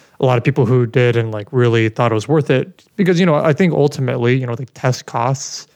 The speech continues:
a lot of money, and if you can prevent yourself from having to retake it, that might be a good investment,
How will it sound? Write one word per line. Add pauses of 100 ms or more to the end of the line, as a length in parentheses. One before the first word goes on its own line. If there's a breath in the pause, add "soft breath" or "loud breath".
(280 soft breath)
a
lot
of
money,
and
if
you
can (240)
prevent
yourself
from
having
to
retake
it,
that
might
be
a
good
investment,